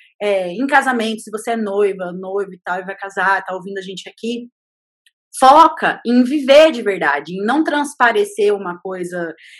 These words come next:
que você quer criar. Dá muito trabalho você fingir, muito. E o seu relacionamento merece o cuidado que você tá dando em fingir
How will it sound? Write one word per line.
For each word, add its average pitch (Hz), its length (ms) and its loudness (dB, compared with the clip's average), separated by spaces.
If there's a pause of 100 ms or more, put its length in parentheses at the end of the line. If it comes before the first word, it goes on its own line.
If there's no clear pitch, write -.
(160)
que 190 80 -14
você 202 240 -2
quer 220 400 4
criar. 175 380 -2 (240)
Dá 254 140 2
muito 330 600 4
trabalho 208 420 0
você 190 200 -10
fingir, 165 380 -12 (100)
muito. 320 440 2 (480)
E 269 240 0
o 262 160 -6
seu 302 320 2
relacionamento 220 760 -6
merece 240 920 -4
o 208 140 -8
cuidado 214 760 2
que 196 100 -14
você 196 280 -8
tá 196 120 -2
dando 185 280 -4
em 165 180 -8
fingir 165 540 -8